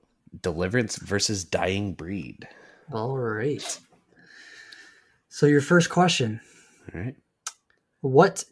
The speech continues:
Speaker 2: toy from Toy Story three is in the movie?
Speaker 1: Oof. From Toy Story three.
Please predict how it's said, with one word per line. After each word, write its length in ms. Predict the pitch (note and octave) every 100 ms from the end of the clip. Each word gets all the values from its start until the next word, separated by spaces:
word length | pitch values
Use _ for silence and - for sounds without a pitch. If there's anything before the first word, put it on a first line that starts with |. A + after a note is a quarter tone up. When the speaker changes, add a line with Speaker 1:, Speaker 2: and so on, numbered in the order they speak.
| -
Speaker 2:
toy 580 | - F#3+ E3+ B2+ B2+ B2+
from 220 | - E3 C3
Toy 260 | - D3+
Story 380 | D3 - D3 C3
three 600 | - B2+ C3 C3+ G#2+ B2
is 160 | D#3+ A#2
in 120 | A#2+ A#2+
the 60 |
movie? 520 | A2+ A#2+ G#2 F#2+ F#2+ _ _ _ _ _ _ _ _ _ _ _ _ _ _ _ _ _ -
Speaker 1:
Oof. 420 | F#2+ - - - - _ _ _ _ _ _ _ _ _ _ _ _ _ _ _ _ _ _ _ _ _ _
From 220 | - D#2+
Toy 220 | - D#2+
Story 280 | E2+ - D#2
three. 800 | - - - E2 F2+ E2+ - _